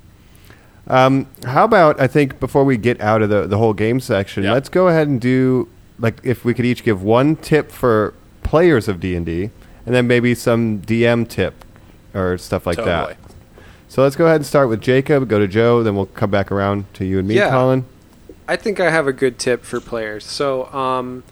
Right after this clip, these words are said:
Speaker 3: I'd say don't focus too much on trying to, like, you know, min-max your stats, because if you look at it like a video game where you're trying to be the most powerful that you can, it's not gonna be as fun as if you just create a character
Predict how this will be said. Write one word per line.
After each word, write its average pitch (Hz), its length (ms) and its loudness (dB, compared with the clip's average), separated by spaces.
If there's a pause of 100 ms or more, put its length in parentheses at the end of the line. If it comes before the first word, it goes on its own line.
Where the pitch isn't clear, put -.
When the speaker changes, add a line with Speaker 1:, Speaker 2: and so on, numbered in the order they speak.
(280)
Speaker 3:
I'd 214 220 -4
say 170 280 -2
don't 165 320 -4
focus 208 380 -2
too - 180 -4
much 151 280 0
on 139 160 -4
trying 147 300 -2
to, 143 80 0
like, 120 360 -4 (320)
you 147 100 -8
know, 131 160 0
min-max 135 800 -2
your 123 80 -4
stats, 123 580 -2
because 135 380 -4 (240)
if 151 160 -10
you 160 80 -8
look 202 180 2
at 208 140 4
it 165 100 2
like 147 380 0
a 135 60 -6
video 156 440 2
game 123 260 -2
where 123 120 -4
you're 123 100 -6
trying 151 300 -4
to 147 80 0
be 135 120 -4
the 127 80 -2
most 127 360 -4
powerful 131 420 0
that 123 120 -2
you 117 120 -6
can, 131 460 -6 (200)
it's 143 200 -6
not 196 180 -2
gonna 185 120 -4
be 151 100 0
as 143 160 0
fun 139 240 -2
as 131 360 -4
if 131 160 -2
you 147 60 -6
just 170 260 -2
create 160 280 -2
a 143 40 0
character 135 800 0